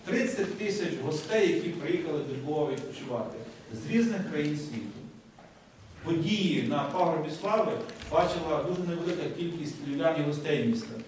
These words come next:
Так, через телебачення ця новина була домінуючою. Ми живемо сьогодні в медійному світі. Добрі речі, як правило, не цікавлять. Цікавлять речі, які викликають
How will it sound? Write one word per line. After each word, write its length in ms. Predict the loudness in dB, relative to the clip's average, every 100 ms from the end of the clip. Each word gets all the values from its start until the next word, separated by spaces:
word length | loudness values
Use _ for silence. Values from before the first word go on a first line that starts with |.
| -14 0
Так, 220 | 4 4 4
через 160 | 0 -2
телебачення 840 | -2 -4 2 4 4 2 -2 -4 -6 -8 -12
ця 160 | -2 0
новина 360 | 0 2 2
була 220 | 2 4
домінуючою. 920 | 2 2 0 0 2 2 0 -2 -6 -10 -14 -18 -20 -20 -20 -20 -20 -20 -20 -20 -20 -14 -6
Ми 120 | -4
живемо 320 | 0 0 0 0
сьогодні 220 | -2 -2
в 60 |
медійному 520 | -2 -2 -2 -2 -4 -6
світі. 140 | -8 -10 -12 -12 -14 -14 -14 -14 -16 -14 2
Добрі 280 | 6 6 6
речі, 300 | 4 2 0
як 160 | -4 -4
правило, 680 | 0 2 2 2 0 0 -2
не 80 | -4
цікавлять. 640 | -6 -2 0 0 -2 -8 -8
Цікавлять 440 | -4 -2 -2 -2 -2
речі, 420 | -2 -2 -2 -4 -6 -12 -16 -10 -8
які 240 | -6 -4 -4
викликають 720 | -4 -4 0 2 2 2 0